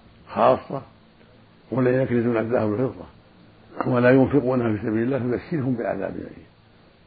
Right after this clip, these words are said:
وإنفاقها في سبيل الله إخراج زكاتها وإخراج ما أوجب الله فيها، لكن تفصيلها جاء في السنة، غير الذهب والفضة، الإبل والبقر والغنم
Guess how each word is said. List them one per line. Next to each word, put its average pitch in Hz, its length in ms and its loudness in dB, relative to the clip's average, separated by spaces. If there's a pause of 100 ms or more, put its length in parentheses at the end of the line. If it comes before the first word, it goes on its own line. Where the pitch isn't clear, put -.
(160)
وإنفاقها 123 500 0
في 101 120 -10
سبيل 113 180 -2
الله 143 280 0
إخراج 123 280 -2 (120)
زكاتها - 600 -8 (840)
وإخراج 123 360 2
ما 123 120 2
أوجب 110 260 0
الله 98 220 0
فيها، - 420 -6 (1120)
لكن 110 300 0
تفصيلها 151 540 0
جاء 131 220 -4
في 82 140 -12
السنة، 104 260 -8 (1300)
غير 95 140 -2
الذهب 92 360 -4
والفضة، 101 300 -4 (800)
الإبل 95 420 -2 (360)
والبقر 98 600 0
والغنم 101 500 -2